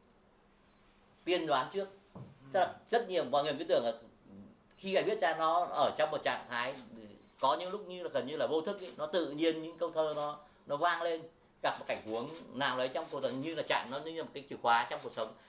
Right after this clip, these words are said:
nó mở cho mình ra, mà tự nhiên những câu thơ ở trong mình nó, nó xuất hiện ra, và sau đấy cuộc sống nó trôi qua những lúc mọi người bây giờ nhìn lại cũng tưởng là, à, bài thơ này là tổng kết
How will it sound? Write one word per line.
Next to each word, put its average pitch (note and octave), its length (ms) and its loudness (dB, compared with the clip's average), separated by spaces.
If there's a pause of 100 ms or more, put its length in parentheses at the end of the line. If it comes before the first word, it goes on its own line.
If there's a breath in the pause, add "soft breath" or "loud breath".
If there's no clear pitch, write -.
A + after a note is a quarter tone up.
(140 loud breath)
nó C#3+ 80 -8
mở D#3+ 240 4
cho A#2 60 -6
mình C3 140 -6
ra, C3 160 -4
mà B2 80 -8
tự B2 100 -8
nhiên A#2+ 120 -8
những C3+ 100 -10
câu D3+ 120 -6
thơ C#3 180 2
ở C#3+ 100 2
trong C3+ 120 -4
mình G#2+ 140 -6
nó, A2+ 160 -6
nó C3 220 -6
xuất F3 80 -8
hiện C#3+ 180 -4
ra, A#2+ 220 -4
và A#2+ 440 2 (240 loud breath)
sau C#3+ 200 0
đấy C#3 260 -6
cuộc B2 140 -2
sống A2 220 -4
nó D3+ 120 -8 (100)
trôi D3 160 2
qua C3 120 -2
những B2 160 -6
lúc G3 100 -2 (720)
mọi D#3 140 2
người D3+ 140 0
bây D3+ 240 4
giờ D3+ 220 6
nhìn C3 180 0
lại B2 180 2
cũng C3+ 80 -8
tưởng A2+ 200 0
là, - 60 -6
à, B2 280 2
bài A#2 160 -2
thơ C#3 100 -4
này B2 180 -6
là G#2 140 -6
tổng A2+ 220 -4
kết F3 180 4